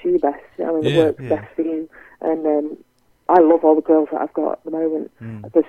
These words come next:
Speaker 1: something for every single occasion. Um, I've got my little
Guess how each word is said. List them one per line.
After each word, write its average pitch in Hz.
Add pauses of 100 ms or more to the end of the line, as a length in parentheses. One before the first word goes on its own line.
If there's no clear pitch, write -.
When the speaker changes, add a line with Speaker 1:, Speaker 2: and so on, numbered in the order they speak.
Speaker 1:
something 175
for 160
every 160
single 165
occasion. 165 (500)
Um, 151 (220)
I've 156
got 156
my 160
little 165